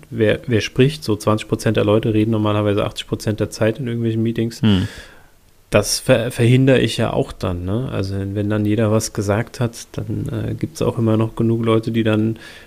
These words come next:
Speaker 1: vielleicht mal ein Modell verteidigen oder eine Idee noch mit reinbringen, die jemand anderes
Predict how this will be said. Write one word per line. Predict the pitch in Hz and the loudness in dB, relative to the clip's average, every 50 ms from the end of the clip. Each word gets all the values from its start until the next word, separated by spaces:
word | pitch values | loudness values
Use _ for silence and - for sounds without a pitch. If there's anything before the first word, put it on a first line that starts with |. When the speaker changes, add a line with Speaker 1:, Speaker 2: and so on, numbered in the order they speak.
| - - | -20 -12
Speaker 1:
vielleicht | - - 110 110 113 - - | -4 -2 -2 -2 -2 0 0
mal | 113 104 | 2 2
ein | 104 | 4
Modell | 107 107 107 107 107 113 | 2 2 4 4 4 4
verteidigen | - - 113 - - - 110 107 107 123 123 123 123 123 123 123 127 123 | 4 2 -2 -2 0 2 2 4 4 4 2 0 0 -2 -2 -2 -4 -4
oder | 120 117 113 107 107 110 113 | -4 -4 -2 -2 -2 -2 -2
eine | 113 110 110 110 | -2 -2 -2 -2
Idee | 110 117 110 - 113 110 113 | -2 -2 0 2 4 4 4
noch | 120 113 | 4 4
mit | 113 113 117 - | 4 2 2 4
reinbringen, | 107 107 104 110 131 135 - - 131 127 127 123 | 4 4 4 6 4 2 2 2 2 2 4 4
die | 120 113 | 4 4
jemand | 110 110 107 107 | 4 4 4 4
anderes | - 113 117 120 127 127 123 - | 4 2 2 4 2 0 0 -2